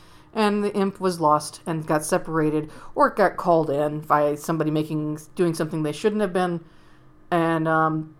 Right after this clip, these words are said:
you know, or was brought in by accident. There's any number of reasons for these things to land in your house and, and, and be adverse to the people living there. So that's, you know, it, it, it's, it is what it is. And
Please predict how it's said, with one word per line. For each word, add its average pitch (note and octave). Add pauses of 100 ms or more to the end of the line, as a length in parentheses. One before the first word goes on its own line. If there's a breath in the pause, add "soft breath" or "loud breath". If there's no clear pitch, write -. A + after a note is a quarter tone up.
you G3
know, F3+
or A#3
was A#3
brought B3
in B3+
by B3
accident. B3
There's G#3
any A3+
number G3
of E3+
reasons D#3+
for D#3+
these D#3
things D#3
to D#3
land D3+
in D3+
your D3
house E3+
and, D3
and, D3+
and D#3+
be E3
adverse D#3+
to -
the D#3
people D#3+
living D3+
there. - (1000 soft breath)
So E3+
that's, F#3+ (760 loud breath)
you E3+
know, C#3+
it, G3+
it, G3+
it's, - (880 soft breath)
it G#3
is F#3+
what F3+
it E3+
is. D3 (120)
And D#3+